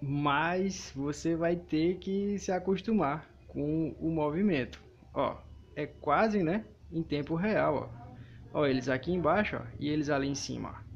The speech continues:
Vixe, mas também, ó, tem uma porrada de coisa aberta aqui, ó, na T V Box. Pode ser isso também, né? O motivo do, dos travamentos e a queda na internet. Eu não sei,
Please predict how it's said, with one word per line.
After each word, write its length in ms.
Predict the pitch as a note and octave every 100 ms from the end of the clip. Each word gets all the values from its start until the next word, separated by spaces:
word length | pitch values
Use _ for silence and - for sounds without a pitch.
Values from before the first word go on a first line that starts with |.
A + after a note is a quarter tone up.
| - - - - -
Vixe, 520 | D3+ E3 - - A2+
mas 280 | A2+ D3+ -
também, 520 | F#3+ F3+ C#3 F3+ G3
ó, 60 |
tem 180 | C#3 D3+
uma 160 | E3 D#3+
porrada 800 | - D#3+ F3 A2 G#2+ - F#3 G#3
de 100 | F#3+
coisa 400 | - E3+ F3 F#3
aberta 600 | C#3+ A#2+ C#3 E3 - D#3+
aqui, 400 | B2+ C3 D#3+ F3
ó, 100 | A#2 - - _
na 180 | - C#3
T 160 | C#3 D#3
V 160 | D#3+
Box. 360 | C3 C3 B2+ - - - - - - - - - - - - - - - - - -
Pode 260 | B2 C#3+
ser 260 | - E3 E3+ - -
isso 240 | F3+ F3+ -
também, 340 | A3 E3+ D#3+
né? 160 | C#3 D#3 -
O 100 | -
motivo 640 | C#3+ C#3+ C3+ C#3 C#3 D3+
do, 180 | D3 D3
dos 160 | C#3 C3
travamentos 640 | D#3 C#3+ C#3 B2 C3 -
e 80 | D3
a 80 | D3+
queda 460 | - B2 B2+ B2 - - - - -
na 140 | B2
internet. 640 | A#2+ D3 C3+ A#2 A2+ -
Eu 100 | D#3+
não 160 | D#3 C#3+
sei, 320 | - C#3+ A2